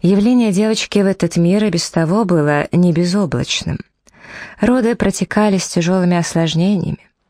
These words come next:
Джону даже пришлось сделать операцию, чтобы вытащить роженицу с того света. Правда, рожать после этого она больше не могла.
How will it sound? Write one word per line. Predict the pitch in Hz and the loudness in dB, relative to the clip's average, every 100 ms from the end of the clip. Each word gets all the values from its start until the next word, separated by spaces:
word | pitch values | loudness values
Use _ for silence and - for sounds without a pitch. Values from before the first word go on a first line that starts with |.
| _ _ _ _ _ _ _ - - - 208 | _ _ _ _ _ _ _ -20 -20 -6 0
Джону | 202 214 196 | 2 2 2
даже | 190 175 | 0 0
пришлось | 175 170 - 180 175 | -2 -2 -2 0 0
сделать | 160 160 156 160 | 0 0 0 -4
операцию, | 147 151 135 131 - - | -2 0 0 -2 -4 -6
чтобы | 123 - 131 | -6 -6 -2
вытащить | 131 139 - - 147 | -2 -2 -4 -6 -2
роженицу | 147 139 131 131 - | 0 0 -2 -4 -6
с | - | -8
того | - 139 | -4 -2
света. | 135 - 139 147 - - - - _ _ | -2 -4 -6 -6 -14 -20 -20 -20 _ _
Правда, | 156 143 135 | 0 0 2
рожать | 135 127 165 220 | 0 0 -2 -2
после | - 214 - 202 | -2 -4 0 -2
этого | 196 180 180 | 0 0 0
она | 160 139 | 0 0
больше | 135 147 - - | -2 -4 -4 -4
не | - | -2
могла. | - - - 156 165 | -2 -6 -8 -10 -10